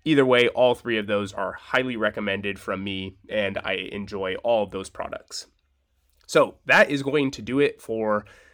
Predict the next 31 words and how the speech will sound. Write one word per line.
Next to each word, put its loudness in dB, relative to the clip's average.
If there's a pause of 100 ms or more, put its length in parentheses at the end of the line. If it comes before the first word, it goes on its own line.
(160)
uh, 0 (160)
you -6
know, -6 (580)
pretty 8
much 4
all 8
the -6
supplements 0
that 2
I 0
took -6
on -2
this -10
trip. -6 (280)
Uh, -2
please 0
understand 0 (120)
that, 0 (100)
you -6
know, -6 (300)
the 0
really 4
the 0
best 0
thing -4
you -6
can -8
do -4
is -8
to -12
just -4